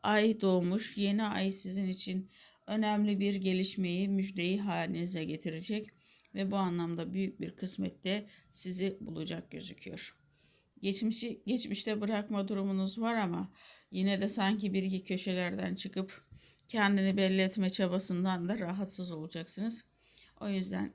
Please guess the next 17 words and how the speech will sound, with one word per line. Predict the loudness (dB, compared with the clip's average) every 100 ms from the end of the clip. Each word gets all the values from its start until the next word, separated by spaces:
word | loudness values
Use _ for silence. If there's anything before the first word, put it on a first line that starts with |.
| 0
geçmişte | 0 0 -2 -2 -4 -2 0 -2 -6 -20 -20 _
iletişim | 0 0 0 -4 -2 -2
kurduğunuz | -2 -6 -6 -6 -6 -6
veya | -4 -4 -4 -6
bu | -8 -8
problemleri | -2 -2 -2 -4 -4 -2
ortaya | -4 -4 -4 -4
çıkaran | -4 -4 -4 -2 -4
kim | -4 -2 0
varsa | -2 -4 -4 -4 -6 -14 -20 -20 -20 _
telefon, | -4 2 2 2 0 0 -2 -8 -20 _ -8
e, | 0 2 2 2 0 -4 -8 -14
sosyal | -4 -2 2 4 6
medya | 6 2 2 0 2
veya | 2 2
herhangi | 2 2 4 4 4
bir | 0